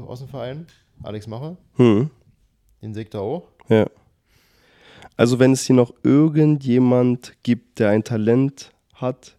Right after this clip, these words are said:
Speaker 2: im Musikinstrument spielen, könnt ihr euch gerne bei uns bewerben.
Speaker 1: Ja, hier wird erstmal vorgespielt,
Speaker 2: Ja.
Speaker 1: würd ich sagen,
Speaker 2: Ja.
Speaker 1: im Podcast.
Speaker 2: Ja.
Speaker 1: Ist eine gute Idee eigentlich.
Speaker 2: Ja.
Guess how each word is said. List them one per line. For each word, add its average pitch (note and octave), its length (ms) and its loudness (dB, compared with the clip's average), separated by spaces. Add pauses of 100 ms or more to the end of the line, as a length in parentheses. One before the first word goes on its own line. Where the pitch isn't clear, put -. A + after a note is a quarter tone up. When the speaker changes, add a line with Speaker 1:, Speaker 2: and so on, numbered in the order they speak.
Speaker 2:
im B2 100 -6
Musikinstrument A2+ 720 -6
spielen, G2 360 -10 (380)
könnt A2+ 200 -4
ihr A2+ 40 0
euch G#2 120 -4
gerne G#2+ 200 -2
bei G2+ 100 -4
uns G#2 140 -2
bewerben. F#2 440 -6 (320)
Speaker 1:
Ja, G#2 200 -10 (100)
hier A2+ 140 -14
wird A2+ 120 -10
erstmal G#2+ 220 -10
vorgespielt, C#3+ 600 -10
Speaker 2:
Ja. G#2+ 200 -2 (160)
Speaker 1:
würd C3 140 -14
ich C3 80 -16
sagen, F3 340 -10
Speaker 2:
Ja. - 120 -12
Speaker 1:
im A2+ 200 -12
Podcast. F3+ 540 -16 (140)
Speaker 2:
Ja. G2+ 120 -4 (680)
Speaker 1:
Ist - 100 -20
eine G2+ 60 -20
gute G2 120 -14
Idee G2 180 -12
eigentlich. F2 380 -18
Speaker 2:
Ja. F#2 300 -8